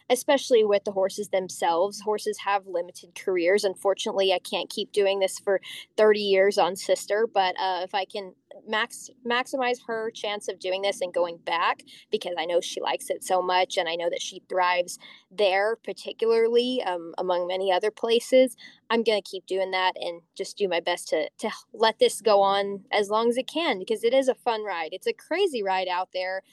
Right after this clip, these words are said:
and it's a little bit exhausting. It's a lot exhausting. That's a lie. It's a lot exhausting <laughs> during the day. We're out there for a full two plus weeks,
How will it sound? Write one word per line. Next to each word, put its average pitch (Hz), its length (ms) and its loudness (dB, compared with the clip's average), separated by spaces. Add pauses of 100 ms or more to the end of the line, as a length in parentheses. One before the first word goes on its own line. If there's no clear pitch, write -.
(260)
and 208 420 0
it's - 380 -8
a 202 120 2
little 226 240 6
bit 233 180 4
exhausting. 196 840 -2 (460)
It's 226 180 2
a 226 60 2
lot 190 300 4
exhausting. 180 640 -2
That's 196 200 0
a 190 60 -2
lie. 175 280 0
It's 185 140 -4
a 202 40 0
lot 202 320 4
exhausting 196 760 -4
<laughs> - 60 -16
during 254 220 2
the 214 160 -4
day. 202 420 2
We're 226 140 0
out 220 220 4
there 226 120 -6
for 214 180 -16
a 190 60 -10
full 214 380 -8
two 220 300 -4
plus 214 520 -4
weeks, 214 460 -6